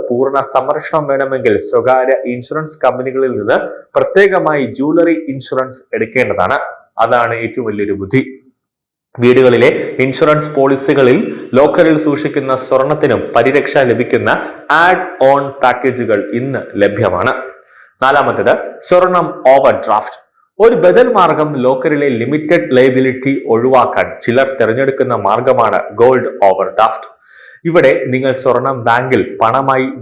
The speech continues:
നൽകുകയാണ് ചെയ്യുന്നത്. ലോക്കറിൽ സൂക്ഷിക്കുന്നത് പോലെ അല്ല ഇത്. പണയപ്പെടുത്തിയ സ്വർണത്തിന്റെ മുഴുവൻ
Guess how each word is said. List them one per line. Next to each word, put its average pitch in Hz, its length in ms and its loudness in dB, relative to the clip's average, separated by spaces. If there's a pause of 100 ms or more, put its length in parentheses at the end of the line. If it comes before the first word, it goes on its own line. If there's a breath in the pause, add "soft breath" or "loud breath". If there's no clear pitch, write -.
നൽകുകയാണ് 110 680 -2
ചെയ്യുന്നത്. 95 360 0 (360)
ലോക്കറിൽ 156 420 2
സൂക്ഷിക്കുന്നത് 143 760 -6
പോലെ 120 320 0
അല്ല 104 200 2
ഇത്. 90 240 0 (440 loud breath)
പണയപ്പെടുത്തിയ 196 720 2
സ്വർണത്തിന്റെ 143 640 -4
മുഴുവൻ 131 420 -4